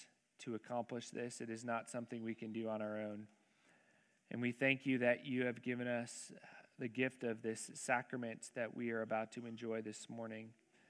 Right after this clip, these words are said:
uh, this reminder, uh, of the body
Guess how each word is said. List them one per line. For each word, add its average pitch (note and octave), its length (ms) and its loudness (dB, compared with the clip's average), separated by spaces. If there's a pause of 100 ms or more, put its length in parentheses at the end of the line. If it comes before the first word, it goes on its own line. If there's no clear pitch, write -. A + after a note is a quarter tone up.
(600)
uh, B2 100 -4
this B2 260 0
reminder, A#2+ 800 4 (560)
uh, - 60 -10 (320)
of A#2+ 380 2 (100)
the A#2 300 0 (180)
body B2 540 4